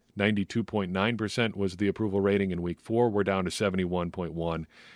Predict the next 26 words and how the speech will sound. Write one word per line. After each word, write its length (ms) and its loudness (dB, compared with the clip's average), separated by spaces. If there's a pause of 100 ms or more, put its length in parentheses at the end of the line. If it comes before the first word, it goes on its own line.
(120)
in 200 -6
week 200 -4
five. 420 -6 (120)
Joe 220 6
Barry 440 4
has 220 -2
seen 240 -2
his 220 -4
support 380 -6
dwindle 460 -2
as 260 -6
well. 220 -4
Thirty-nine 560 0
point 280 -4
five 400 -2
percent 340 -6
approval 420 -4
rating. 400 -4 (520)
Uh, 180 4
he's 180 -2
got 220 0
eighteen 400 0
percent 300 -4
of 80 -4
voters 380 2
who 260 -2